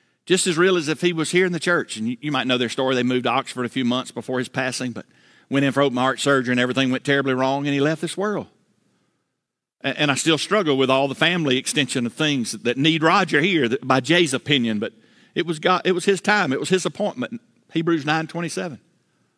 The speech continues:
But he just came to mind, as real as anything, and I thought,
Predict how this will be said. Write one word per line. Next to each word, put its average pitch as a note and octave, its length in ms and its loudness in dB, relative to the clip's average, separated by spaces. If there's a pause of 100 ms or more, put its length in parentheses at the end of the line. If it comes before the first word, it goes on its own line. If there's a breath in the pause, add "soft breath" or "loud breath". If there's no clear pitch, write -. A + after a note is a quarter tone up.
(540)
But E3 100 4
he F3+ 120 4
just G3+ 220 0
came A3 220 2
to F#3+ 80 0
mind, D#3 240 4
as B2 120 -4
real A3+ 260 2
as D#3+ 100 -2
anything, C3+ 480 0
and B2 80 -2
I - 40 -4
thought, - 360 -6